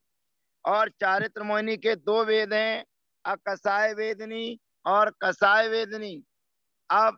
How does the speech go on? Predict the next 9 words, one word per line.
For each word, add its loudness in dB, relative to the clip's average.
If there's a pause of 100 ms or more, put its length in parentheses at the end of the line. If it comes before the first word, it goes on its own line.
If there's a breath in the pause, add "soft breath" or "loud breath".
(160)
जो 0
दर्शन 0
मोहिनी -2
है 2 (420)
उसके 0
त्रि-, -2 (560)
तीन 0
भेद 0
हैं -4